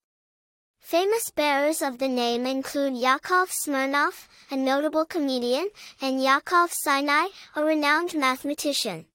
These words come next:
The name has a significant presence in literature and history, adding to its rich legacy.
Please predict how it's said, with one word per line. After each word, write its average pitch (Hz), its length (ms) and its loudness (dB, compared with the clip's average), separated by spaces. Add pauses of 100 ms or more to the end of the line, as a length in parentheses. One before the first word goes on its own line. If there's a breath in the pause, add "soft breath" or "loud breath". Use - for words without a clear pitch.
(840)
The 320 100 4
name 330 380 2
has 370 260 0
a 302 40 0
significant 294 760 -2
presence 262 520 -2
in 262 260 -2
literature 262 600 2
and 285 160 -4
history, 285 560 0 (320 loud breath)
adding 349 360 0
to 311 180 2
its - 200 -2
rich 294 360 0
legacy. 247 580 -2